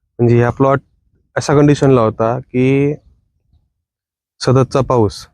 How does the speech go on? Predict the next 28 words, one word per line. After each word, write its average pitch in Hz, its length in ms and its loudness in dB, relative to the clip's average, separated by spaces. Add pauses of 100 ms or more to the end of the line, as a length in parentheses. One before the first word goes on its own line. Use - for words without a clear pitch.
(260)
पहिली 131 180 2
गोष्ट 131 260 0
हा 117 120 -2
तर 117 120 -2
सततचा 120 260 -2
पाऊस 127 140 2
नंतर 135 260 2
आला, 107 140 -2
पहिलं 123 360 0
पाणीच 131 340 2
नव्हतं 110 240 0
व्यवस्थित, 98 420 -6 (580)
पोटवर 123 240 0
पाणी 120 320 2
नव्हतं, 110 340 0 (240)
नंतर 110 320 -4
पाऊस - 680 -2 (800)
कंटिन्यू 135 220 2
लटकला, 131 520 0 (720)
तर 117 40 -10
साधारणपणे 131 840 0
आठ, 127 220 -2
आठ 131 120 0 (220)
दिवस 135 240 0
पाऊस 127 240 0 (180)
उघडला 135 300 2
सुद्धा 113 260 -4
नाही, 101 140 -6